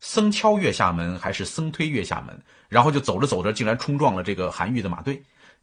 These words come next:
这就说明贾岛在去思考这个文字的游戏的时候，他已经完全沉浸在这里边了。那时候肯定是进入到了心流的体验当中。所以我们的记忆、我们的思考、我们对于文字的这个把控，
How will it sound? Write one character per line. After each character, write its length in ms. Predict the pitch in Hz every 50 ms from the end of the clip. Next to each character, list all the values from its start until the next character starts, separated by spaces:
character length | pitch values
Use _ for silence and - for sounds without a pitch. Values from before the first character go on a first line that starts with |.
| _ _
这 120 | - 262
就 100 | 240 233 170
说 120 | - 190
明 300 | 175 123 110 120 131 - -
贾 200 | - 120 117 175
岛 180 | - - -
在 140 | 101 - 131
去 120 | 127 - 123
思 220 | - - - 196
考 200 | 175 - 87 87
这 100 | 90 110
个 100 | 92 92
文 220 | 85 78 90 85
字 160 | 123 - 170 147
的 80 | 101
游 140 | 87 85 92
戏 140 | - - -
的 80 | 104
时 120 | 90 - -
候， 160 | - 76 - - - -
他 140 | - - 117
已 40 |
经 160 | 110 117 104 87
完 160 | 92 95 143
全 180 | - - 98
沉 160 | 85 - - 82
浸 140 | 82 98
在 100 | 87 80
这 80 | - -
里 100 | - -
边 140 | - - -
了。 60 | - - _ _ _
那 120 | _ 165 170
时 100 | 123 160
候 60 | 135
肯 180 | - - 87 87
定 120 | 113 151
是 80 | 127 117
进 180 | - - 113
入 60 | 104
到 120 | 98 98 87
了 60 | 80
心 200 | - - - 98
流 140 | 90 76 76
的 60 | 87
体 160 | 87 - - -
验 100 | 107 58
当 140 | - - -
中。 100 | - - _ _ - - -
所 140 | - - 139
以 240 | 147 117 87 - - _ _
我 140 | - 104 101
们 80 | 104
的 120 | 117 127 120
记 260 | - - - 175 123
忆、 180 | 143 156 - - _ _ _ _ _ _ _ _ _ _ - -
我 100 | - 90
们 80 | 92 104
的 80 | 113
思 180 | - - - 165
考、 280 | - - 90 - - - _ _ _ - - _
我 120 | - 95
们 60 | 101
对 120 | 120 131 127
于 60 | 131
文 240 | 127 101 107 101 131
字 160 | - 196 180
的 160 | 101 101 92
这 120 | 87 98 98
个 320 | - 90 80 - - - _ _ _ _ _
把 140 | - - -
控， 260 | - - - 117